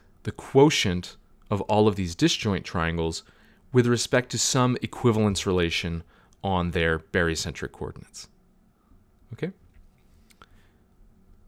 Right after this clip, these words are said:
Okay, so that's the basic description of our surface, of our discrete surface. Let's start try, trying to build up some interesting differential or discrete differential properties of this surface.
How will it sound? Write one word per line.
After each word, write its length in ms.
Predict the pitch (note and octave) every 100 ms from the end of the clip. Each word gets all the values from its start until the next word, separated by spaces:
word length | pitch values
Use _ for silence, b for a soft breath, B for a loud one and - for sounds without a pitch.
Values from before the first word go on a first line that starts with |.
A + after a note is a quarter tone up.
| _ _ _ _ _
Okay, 200 | G#2+ - -
so 460 | - - A#2 A#2 A2+ b b _ _ - _ _ _ _
that's 280 | C3+ F#3 G#3+
the 100 | G3+
basic 480 | C#3+ - D#3+ D3+ B2+
description 540 | A#2 - A#2 - A2
of 320 | - G#2 F#2+ -
our 320 | F#2 F2+ F2 _ _ _ - _ _ _
surface, 600 | - - F#3 E3+ F2+ A2+
of 100 | A2
our 100 | G2
discrete 380 | F#2+ F#2+ - F#2+
surface. 400 | - D3+ A2+ G2 B B B
Let's 160 | D#3 F3
start 320 | - G#3+ G3
try, 340 | - D#3+ C#3+ B2 _ -
trying 240 | C#3+ C3
to 60 | G#2+
build 280 | A#2+ A#2
up 140 | A2+ -
some 260 | - G#2 -
interesting 540 | A#2+ A#2 - G#2+ F#2+ b b
differential 600 | - A2+ A2+ G2+ G#2 -
or 120 | F2 E2
discrete 500 | G2 - - A2+ A2
differential 480 | G#2+ G#2 F#2 F#2+
properties 480 | F2+ F2+ E2 D#2+ D#2+
of 120 | E2
this 100 | -
surface. 540 | - - - - -